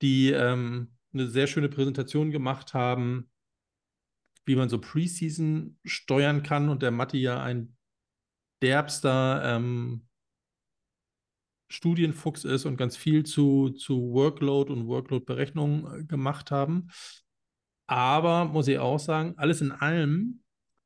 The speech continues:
äh, liegt da noch ganz schön viel Potenzial auf der Straße. So, ganz ehrlich ist. Also es fängt damit an, dass diese Veranstaltungsagentur, die das da angeschoben hat, ähm, ich glaube,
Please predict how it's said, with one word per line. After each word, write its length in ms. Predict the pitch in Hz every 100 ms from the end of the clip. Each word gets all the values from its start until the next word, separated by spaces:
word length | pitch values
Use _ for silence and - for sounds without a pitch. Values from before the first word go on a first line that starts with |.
| _ _ _ -
äh, 300 | - 117 123 113 _ _ -
liegt 380 | 123 175 -
da 80 | 160
noch 180 | 151 143
ganz 200 | 147 156
schön 160 | 160 143
viel 240 | 156 151
Potenzial 680 | - 139 127 - - 123 117
auf 140 | 120
der 140 | - -
Straße. 520 | - 107 104 - - _ _ _ -
So, 300 | 120 113 117
ganz 200 | 120 135
ehrlich 220 | 120 120
ist. 120 | 117
Also 140 | 123 117
es 100 | -
fängt 220 | 156 156
damit 200 | 143 135
an, 320 | 143 151 156 - - - _ _ _ _
dass 220 | - 131 -
diese 180 | 139
Veranstaltungsagentur, 1500 | 139 151 151 175 175 156 165 151 147 147 143 143 - 175 160
die 100 | 143
das 220 | 139 139 -
da 300 | 135 131 -
angeschoben 760 | 139 156 151 - 147 143 127
hat, 280 | 139 147 - 143
ähm, 520 | 127 120 123 127 - _ _ _ _ _ _ _ _ _ _ _ _ _ _ _ _ _ _ _ _ _ _ _
ich 180 | 151 -
glaube, 340 | 120 113 123